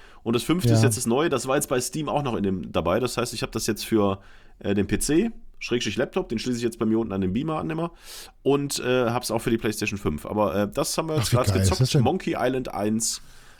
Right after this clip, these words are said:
Speaker 1: haben wir grad durchgespielt.
Speaker 2: Ja, wir haben, also ich hab tatsächlich fünf mir auch mal geholt, ähm, für das Switch.
Speaker 1: Ja.
Speaker 2: Aber wir haben's aber nicht durchgespielt. Wir, ne, eigentlich hatte Nina tatsächlich auch Bock. Die war, ist ja manchmal, also hat sie ja so Lust, auch mal so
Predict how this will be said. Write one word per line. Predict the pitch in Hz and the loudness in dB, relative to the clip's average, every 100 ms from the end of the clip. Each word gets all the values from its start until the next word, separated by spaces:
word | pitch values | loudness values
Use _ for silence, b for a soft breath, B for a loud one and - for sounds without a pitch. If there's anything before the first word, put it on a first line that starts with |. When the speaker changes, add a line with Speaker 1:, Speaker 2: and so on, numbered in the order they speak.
| - | -4
Speaker 1:
haben | 113 | -2
wir | 110 | 0
grad | 101 95 | 0 -2
durchgespielt. | 78 78 76 69 - _ _ _ _ _ B B B B B | -4 -8 -12 -14 -18 _ _ _ _ _ B B B B B
Speaker 2:
Ja, | 147 156 | 4 6
wir | 170 | 8
haben, | 208 | 6
also | 208 170 | 6 6
ich | 185 | 6
hab | 190 | 4
tatsächlich | - - 180 - | 2 0 0 0
fünf | - 196 226 208 | 4 4 6 6
mir | 175 | 6
auch | 180 | 6
mal | 208 | 6
geholt, | 151 120 147 220 - | 6 6 6 4 0
ähm, | 151 147 147 147 156 156 151 151 147 127 104 | 2 6 8 8 8 8 8 8 6 4 2
für | - - 165 | -2 4 4
das | 131 - | 4 0
Switch. | 160 - - - - | 0 0 0 0 2
Speaker 1:
Ja. | 110 - - - _ _ - - - | -2 -4 -18 -20 _ _ -20 -20 -4
Speaker 2:
Aber | 147 143 | 2 6
wir | |
haben's | 165 180 | 6 8
aber | 175 | 6
nicht | 156 | 6
durchgespielt. | 208 - 131 123 117 131 | 4 2 0 2 4 4
Wir, | 123 139 | 2 2
ne, | 143 175 160 156 160 160 | 4 4 4 2 0 2
eigentlich | 170 - | 0 0
hatte | 175 160 | 2 6
Nina | 170 262 269 | 8 8 6
tatsächlich | 196 165 - 220 214 | 4 2 0 0 0
auch | 180 | 2
Bock. | - - | 0 2
Die | 123 120 | 2 4
war, | |
ist | 135 135 | 2 2
ja | 147 | 4
manchmal, | 156 190 185 175 170 147 | 4 4 6 6 4 4
also | 143 135 131 143 147 | 4 6 2 0 0
hat | 139 147 | 2 4
sie | 160 | 4
ja | 135 | 6
so | 143 143 139 | 6 6 6
Lust, | 170 - 160 | 4 2 -2
auch | 147 | 4
mal | 147 143 | 4 6
so | 139 135 | 6 4